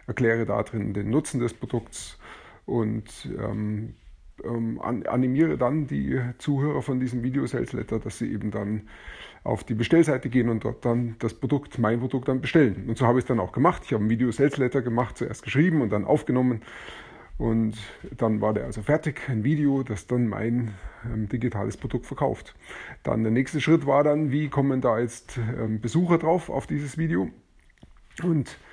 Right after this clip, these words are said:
einer der einfachsten Wege war damals und ist auch heute noch Facebook. Facebook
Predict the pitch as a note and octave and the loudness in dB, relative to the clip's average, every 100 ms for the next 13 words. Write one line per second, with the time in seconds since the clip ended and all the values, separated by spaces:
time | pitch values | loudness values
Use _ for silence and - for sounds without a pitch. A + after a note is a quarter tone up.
0 | - - - B2 D3 - - B2+ B2 A#2+ | -20 -18 -2 2 4 2 2 0 0 0
1 | - B2+ A2+ A#2+ C#3 D3 C#3+ A2+ F#2 - | 0 0 2 2 2 4 2 0 -6 -6
2 | A#2 G#2+ G#2+ A2 D3 C#3 C3 A2+ A2 - | 0 0 2 2 2 2 0 -2 -2 0
3 | C3 C3 B2+ A#2+ A2 C#3+ C#3 - B2 - | 0 0 -2 -2 -2 0 0 0 -2 -2
4 | - _ - - - - - B2+ B2 B2+ | -10 _ -18 -18 -16 -18 0 2 2 -2
5 | - | -4